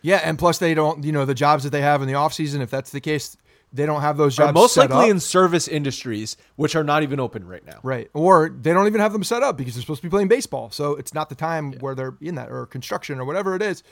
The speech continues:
Speaker 1: These guys are not able to do those things. So it's a, yeah, it's a tough spot, man. It's a really tough spot for not just them, but a lot of people.
Speaker 2: The other, uh, thing, one other thing was the vesting options and the bulk incentives and roster bonuses. So basically any bonus type thing,
Speaker 1: Right.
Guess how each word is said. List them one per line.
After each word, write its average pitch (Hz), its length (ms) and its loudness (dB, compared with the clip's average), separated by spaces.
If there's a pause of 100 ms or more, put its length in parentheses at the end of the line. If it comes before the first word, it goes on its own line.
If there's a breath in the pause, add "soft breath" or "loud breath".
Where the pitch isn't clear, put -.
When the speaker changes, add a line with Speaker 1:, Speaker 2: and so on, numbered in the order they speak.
(380 soft breath)
Speaker 1:
These 147 140 -8
guys 143 240 -2
are 135 60 -6
not 135 140 -6
able 120 200 -8
to 110 80 -14
do 113 160 -10
those 113 200 -14
things. - 220 -20
So 123 180 -8
it's 127 220 -12
a, 123 340 -10
yeah, 131 180 -12
it's 117 140 -16
a 143 40 -12
tough 180 160 -10
spot, 127 280 -6
man. 123 240 -10 (280)
It's - 80 -20
a 110 60 -16
really 131 280 -2
tough 110 180 -10
spot - 240 -14
for 117 200 -16 (280)
not 131 200 -10
just 120 120 -14
them, 113 120 -14
but 110 100 -16
a 107 60 -16
lot 110 140 -14
of 120 60 -20
people. 110 280 -20 (1400 soft breath)
Speaker 2:
The 131 100 -2
other, 151 540 4
uh, 131 220 -6
thing, 139 480 -6
one 127 140 -2
other 147 140 -2
thing 151 280 -10
was 123 160 -8
the 113 100 -6
vesting 127 420 -4
options 127 560 -6
and 113 420 -10
the 104 120 -10
bulk 120 340 -4
incentives 123 840 -6
and 95 160 -12
roster 123 380 -2
bonuses. 123 480 -8
So - 140 -8
basically 196 480 0
any 143 160 -2
bonus 113 440 -2
type 143 280 -6
thing, 160 160 -6
Speaker 1:
Right. 151 140 -8